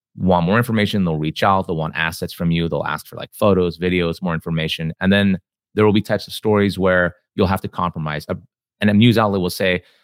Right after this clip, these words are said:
"I'm not writing anything about you unless there's an embargo," which means I'm the only one who breaks this story. Happy to do that if the media outlet is very big, reputable, and I think it makes sense for my brand. If it's not, then it doesn't make a difference to me. I'm not gonna do that with them.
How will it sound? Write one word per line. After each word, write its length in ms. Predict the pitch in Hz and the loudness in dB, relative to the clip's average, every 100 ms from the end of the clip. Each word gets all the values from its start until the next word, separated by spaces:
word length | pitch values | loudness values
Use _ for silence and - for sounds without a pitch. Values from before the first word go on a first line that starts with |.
| _ _ | _ _
"I'm 100 | - | 2
not 100 | 113 | 4
writing 260 | 120 113 98 | 4 2 2
anything 300 | 98 101 95 | 0 -2 -2
about 240 | 80 87 | 0 0
you 220 | 110 127 - | 0 -2 -4
unless 320 | 87 90 90 | -4 -2 -4
there's 180 | 87 87 | -6 -6
an 80 | 78 | -6
embargo," 440 | 73 82 78 71 | -2 -2 -2 -2
which 240 | 73 - | -6 -6
means 380 | 87 82 78 - - | -4 -4 -4 -8 -2
I'm 180 | 95 95 | 2 4
the 100 | 92 | 2
only 120 | 90 | 0
one 160 | 87 82 | -2 -4
who 100 | 78 | -6
breaks 400 | 73 82 80 - | -4 -4 -4 -10
this 160 | - | -12
story. 460 | - - 50 - - _ _ _ _ | -10 -6 -6 -6 -14 _ _ _ _
Happy 380 | - 113 117 160 | -6 -2 0 2
to 100 | 139 | 4
do 200 | 107 113 | 4 2
that 280 | 87 78 80 _ - | 2 0 -2 _ -4
if 240 | 90 - | -2 0
the 60 | 95 | 0
media 320 | 90 87 85 | 2 2 2
outlet 280 | 85 85 82 | 0 -2 -4
is 100 | 78 | -4
very 240 | 87 90 | -2 0
big, 340 | 82 87 82 - | 0 -2 -2 -4
reputable, 680 | 80 87 87 87 82 82 - | -2 -2 -2 -4 -2 -2 -2
and 80 | 85 | -4
I 80 | |
think 220 | 82 - 92 | -4 0 2
it 60 | |
makes 300 | 82 80 - | 2 -2 -6
sense 220 | - 82 | -8 -8
for 120 | - 80 | -8 -8
my 140 | 76 | -8
brand. 420 | 73 76 71 160 _ _ _ - | -6 -8 -8 -12 _ _ _ -4
If 120 | 92 | -4
it's 140 | 92 | 0
not, 300 | 131 120 101 | 2 2 2
then 420 | 92 92 87 87 - _ | 0 0 0 -2 -6 _
it 40 | |
doesn't 180 | 98 92 | 0 2
make 160 | 87 90 | 0 -2
a 40 | |
difference 300 | 85 80 80 | -6 -8 -10
to 80 | - | -2
me. 180 | 85 95 | 2 4
I'm 140 | 90 | 2
not 180 | 82 82 | 0 -2
gonna 120 | 80 | -6
do 180 | 73 76 | -8 -8
that 200 | - 60 | -8 -8
with 140 | - - | -10 -16
them. 240 | - - | -20 -20